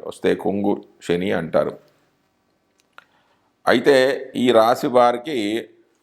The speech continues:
రెండవ స్థానంలో సంచరిస్తున్నాడు కాబట్టి, అది మొదటిసారి వస్తే చికాకులు, పనులు మెల్లగా సాగడం, రెండవసారి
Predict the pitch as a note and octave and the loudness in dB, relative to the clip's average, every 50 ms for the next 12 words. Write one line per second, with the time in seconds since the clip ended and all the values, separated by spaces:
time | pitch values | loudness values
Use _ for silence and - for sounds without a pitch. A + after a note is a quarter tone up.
0 | _ - G2 G#2 A2 B2 B2+ C3+ C3 - B2+ A#2 A#2 A#2 A#2 A#2 A#2+ A#2 A2+ - | _ 0 0 4 4 4 4 4 2 2 2 2 2 0 -2 -2 -2 -2 -2 -2
1 | G#2+ F#2+ G2 G#2+ G#2 G#2 G2 - - - G2+ G#2 G2+ G2 G2 F2+ - F2 F2 F2 | -4 -6 -4 -4 -6 -6 -6 -8 -8 -8 -2 0 0 0 0 0 0 0 2 2
2 | F2 E2+ - - A2+ G#2+ F2+ F2 F#2+ G2 - - _ _ _ _ _ - G2+ G2+ | 2 0 0 0 0 2 2 0 -2 -2 -4 -8 _ _ _ _ _ 0 2 2
3 | A2 A2+ G2+ G2+ G2 G2 A2+ A2 A#2 - - A2+ A2 A2 A2+ A2 G#2 G2+ G2 - | 2 2 2 2 2 4 4 2 2 2 2 4 4 4 2 2 -2 -2 -4 -2
4 | - A#2 B2 C#3+ D#3 - - - _ _ _ _ _ _ _ _ _ - - A#2 | 0 2 2 2 2 0 -8 -18 _ _ _ _ _ _ _ _ _ -4 -4 0
5 | - C3 B2 A#2+ A#2+ A2 B2 A#2+ A#2 B2 B2+ B2 B2 G#2 G#2 G#2+ G#2+ A2+ A#2+ A2 | 4 6 6 6 6 4 2 2 4 4 2 2 2 0 0 0 -2 -2 -2 0
6 | G#2 G2 F#2+ G#2 G#2 G2+ G#2+ G#2 G2 F#2 - - - - - F#2+ F#2 G2 F#2+ G#2+ | 0 2 4 4 4 4 4 4 4 2 0 -4 -6 -4 0 2 2 2 2 2
7 | A2 D#2 - - _ _ _ _ _ _ _ _ - F2+ F#2+ G2+ A2 A2+ B2 B2 | 0 0 -6 -18 _ _ _ _ _ _ _ _ 2 4 4 4 6 4 4 4
8 | A#2+ A#2+ A#2+ - A2 A2 A2 G#2+ A2 A2 - | 4 2 2 2 4 4 4 2 0 -4 -8